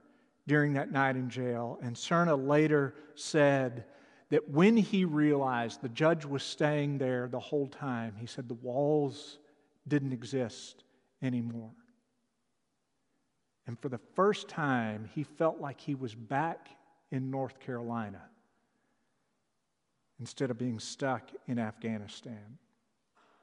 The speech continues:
He was given chance after chance after chance, but even when he finally had to face the consequences, the judge said,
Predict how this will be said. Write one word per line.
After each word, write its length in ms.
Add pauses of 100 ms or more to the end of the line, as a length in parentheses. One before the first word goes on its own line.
(1800)
He 160
was 180
given 480 (160)
chance 760
after 240
chance 840 (200)
after 240
chance, 600
but 280
even 480
when 180
he 240
finally 600
had 220
to 60
face 380
the 100
consequences, 1120 (1000)
the 60
judge 380
said, 180